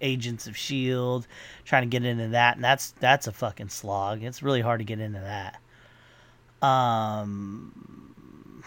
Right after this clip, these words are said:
I'd rather watch Battlestar Galactica. You know, that's pretty good. I feel like maybe that's what Enterprise was, but didn't Enterprise come before Battlestar Galactica? I don't know. It was trying to be gritty. I don't know. That fucking show sucked. Like, when I think about it, ugh. So, there you go.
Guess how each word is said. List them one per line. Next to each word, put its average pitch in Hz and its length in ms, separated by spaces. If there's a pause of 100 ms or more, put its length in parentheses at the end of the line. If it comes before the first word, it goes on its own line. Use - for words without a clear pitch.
I'd 143 180
rather 139 200
watch 131 260
Battlestar 127 420
Galactica. 123 1000
You 131 160
know, 123 180
that's 120 220
pretty 123 220
good. 127 360
I 143 60
feel 349 240
like 302 180
maybe 196 240
that's 180 220
what - 160
Enterprise 131 540
was, 139 340
but 123 160
didn't 175 200
Enterprise 170 420
come 156 180
before 139 460 (580)
Battlestar 151 400
Galactica? 156 680 (180)
I 151 140
don't 135 100
know. 113 140
It 156 60
was 151 100
trying 254 200
to 240 60
be 208 80
gritty. 151 500 (100)
I - 180
don't 139 100
know. 104 120
That 226 160
fucking - 240
show - 160
sucked. - 580 (360)
Like, 139 100
when 160 120
I 156 40
think 185 240
about 220 280
it, 240 260
ugh. 151 160 (760)
So, 190 400
there 175 180
you 127 160
go. 101 200